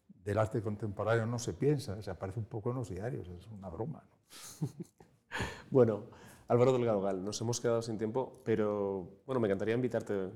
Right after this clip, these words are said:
Speaker 2: otra vez a seguir hablando porque se me han quedado muchas cosas por preguntarte y me gustaría que un día habláramos de literatura. Em,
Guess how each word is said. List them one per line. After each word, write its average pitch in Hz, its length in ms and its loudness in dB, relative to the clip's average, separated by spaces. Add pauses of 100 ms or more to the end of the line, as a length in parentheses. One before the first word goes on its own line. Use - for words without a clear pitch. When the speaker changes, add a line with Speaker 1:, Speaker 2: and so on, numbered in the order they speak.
Speaker 2:
otra 101 220 -6
vez 98 120 -4
a 98 60 -8
seguir 98 180 -4
hablando 101 300 -2
porque 92 200 -8
se 95 60 -10
me 95 60 -4
han 95 60 -8
quedado 98 200 -2
muchas 90 240 -10
cosas 92 200 -8
por 95 120 -10
preguntarte 98 680 -4 (160)
y 101 120 -6
me 95 120 -6
gustaría 98 260 -2
que 101 60 -4
un 104 280 -4
día 107 140 4
habláramos 101 540 0 (260)
de 104 100 -6
literatura. 101 600 -2 (600)
Em, 95 580 -2